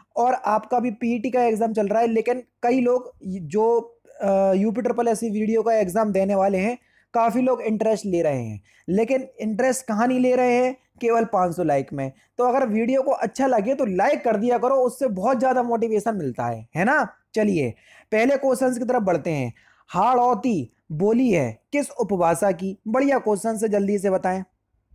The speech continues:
तो यहाँ पर जो आपका सही आंसर हो जाएगा वह क्या हो जाएगा सर? हाड़ौती जो है ये पूर्वी राजस्थान की, अ,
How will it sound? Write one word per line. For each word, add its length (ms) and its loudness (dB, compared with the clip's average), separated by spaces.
तो 60 0
यहाँ 400 2
पर 100 0
जो 140 0
आपका 260 0
सही 220 0
आंसर 300 0
हो 100 2
जाएगा 220 2
वह 140 2
क्या 140 0
हो 100 2
जाएगा 200 2
सर? 260 0
हाड़ौती 580 0
जो 140 0
है 140 2
ये 120 0
पूर्वी 500 -2
राजस्थान 600 0
की, 200 -2
अ, 140 -12